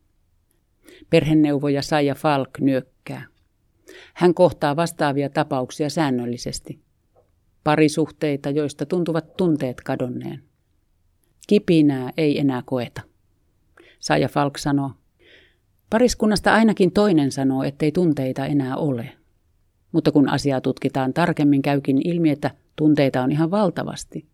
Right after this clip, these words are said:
Niitä vain ei uskalleta kertoa toiselle", Saija Falk sanoo.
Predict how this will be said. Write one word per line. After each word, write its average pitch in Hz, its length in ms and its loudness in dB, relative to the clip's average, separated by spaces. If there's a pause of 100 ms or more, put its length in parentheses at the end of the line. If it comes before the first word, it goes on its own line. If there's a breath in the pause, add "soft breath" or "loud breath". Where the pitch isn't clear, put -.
(260 soft breath)
Niitä 190 220 4
vain 175 200 2
ei 185 200 0
uskalleta 156 480 -4
kertoa 175 460 -6 (100)
toiselle", - 460 -12 (680)
Saija 120 300 -6
Falk 143 280 -10
sanoo. 151 300 -14